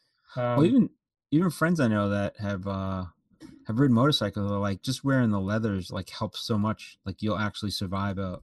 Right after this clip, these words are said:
Speaker 2: if you, if the bike goes down. You
Speaker 1: Oh,
Speaker 2: actually might
Speaker 1: yeah.
Speaker 2: walk out without a scratch," but
Speaker 1: Yeah,
Speaker 2: people
Speaker 1: it's
Speaker 2: don't wear
Speaker 1: crazy.
Speaker 2: anything.
Speaker 1: Yeah, if you go to her Instagram page, it's a lot of, uh, a lot of her, like, bending over her bike.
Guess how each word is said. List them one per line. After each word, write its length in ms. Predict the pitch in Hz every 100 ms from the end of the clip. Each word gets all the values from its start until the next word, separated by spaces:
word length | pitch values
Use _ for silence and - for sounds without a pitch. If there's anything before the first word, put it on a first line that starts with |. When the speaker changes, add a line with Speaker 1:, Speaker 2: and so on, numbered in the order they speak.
| _
Speaker 2:
if 160 | _ -
you, 100 | 98 -
if 160 | 101
the 60 | 87
bike 220 | 104 117
goes 180 | 101 87
down. 260 | 95 92 - _ _ _ -
You 160 | 113
Speaker 1:
Oh, 40 | 120
Speaker 2:
actually 180 | 143
might 120 | 107 101
Speaker 1:
yeah. 40 |
Speaker 2:
walk 180 | 107 95
out 120 | 98 92
without 200 | 101 95
a 40 |
scratch," 480 | - 113 110 - -
but 140 | - - _ _ _ _ _ _ _ _ _ _ - - _ -
Speaker 1:
Yeah, 260 | 135 131 120
Speaker 2:
people 140 | -
Speaker 1:
it's 80 | 104
Speaker 2:
don't 80 | -
wear 100 | 135
Speaker 1:
crazy. 160 | 117
Speaker 2:
anything. 320 | 101 - 98 - _ _ _ _ - _ -
Speaker 1:
Yeah, 140 | 170
if 120 | 156
you 60 | 170
go 120 | 196
to 60 | 226
her 100 | 147
Instagram 540 | 170 - 151 135 123
page, 300 | 127 127 117
it's 160 | - 135
a 20 |
lot 180 | 151 170
of, 160 | 151
uh, 360 | 143 131 123 - - _ _ _ _ _ _ _ -
a 40 |
lot 180 | 147 160
of 120 | 160
her, 180 | - 156
like, 420 | 151 131 117 -
bending 300 | - 147 143
over 200 | 143 143
her 120 | 135 123
bike. 340 | 135 135 135